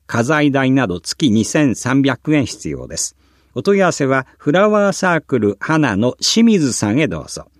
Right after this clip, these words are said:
電話零九零一七零四の七四四七番です。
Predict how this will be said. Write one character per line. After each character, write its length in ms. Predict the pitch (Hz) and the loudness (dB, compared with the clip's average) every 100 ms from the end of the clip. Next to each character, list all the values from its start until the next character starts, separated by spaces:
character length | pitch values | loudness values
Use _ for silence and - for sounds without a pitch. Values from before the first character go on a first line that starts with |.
| _ | _
電 260 | 110 117 107 | 0 0 0
話 160 | 110 - | -2 -4
零 260 | 127 156 151 | 0 2 0
九 360 | - 147 113 | -2 0 0
零 320 | 113 113 95 - | 0 0 0 -2
一 340 | 127 120 - 208 | -4 -2 0 2
七 340 | 208 175 117 | 2 2 0
零 300 | 117 131 131 | 2 2 2
四 320 | 131 107 87 | 2 0 0
の 160 | 104 - | -2 -2
七 400 | 104 104 143 156 | -2 0 2 2
四 320 | 151 147 90 | 2 0 0
四 240 | 78 113 135 | -2 0 0
七 200 | 127 98 | 0 -4
番 180 | 71 | -8
で 80 | 69 | -12
す。 180 | - - | -10 -12